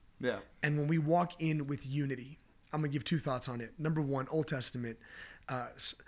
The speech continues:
Speaker 2: I think it's Psalms. I think David said it, right? He said that he commands his blessing over unity. Like, he literally, the Lord commands his blessing on unity. Number two, Acts chapter two. There was a hundred and forty of Jesus' followers,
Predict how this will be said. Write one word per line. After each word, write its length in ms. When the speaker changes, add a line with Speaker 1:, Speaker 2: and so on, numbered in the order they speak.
Speaker 2:
I 60
think 160
it's 100
Psalms. 260
I 60
think 160
David 320
said 180
it, 160
right? 220
He 100
said 280
that 140
he 100
commands 560
his 140
blessing 520
over 160
unity. 460
Like, 160
he 180
literally, 440
the 100
Lord 280
commands 580
his 100
blessing 480
on 220
unity. 460
Number 260
two, 300
Acts 260
chapter 300
two. 320
There 120
was 120
a 80
hundred 260
and 100
forty 260
of 80
Jesus' 400
followers, 640